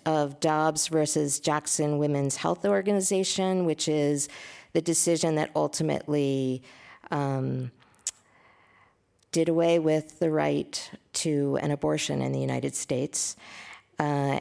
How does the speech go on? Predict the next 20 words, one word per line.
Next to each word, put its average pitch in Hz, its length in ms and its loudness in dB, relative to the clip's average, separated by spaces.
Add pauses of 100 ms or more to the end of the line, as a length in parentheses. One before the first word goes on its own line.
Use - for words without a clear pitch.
(120)
and 143 680 0 (140)
that - 580 -2 (440)
epigraph 139 600 -4
is 135 400 0 (220)
guided 165 440 4
by 147 160 4
the 147 120 2
history 180 580 0
and 165 100 2
tradition 196 760 2 (400)
that 165 180 4
map 160 340 0
the 156 140 2
essential 175 540 0
components 170 920 0
of 156 140 0
our 147 140 2
nation's 156 680 2
concept 156 640 -2
of 151 160 0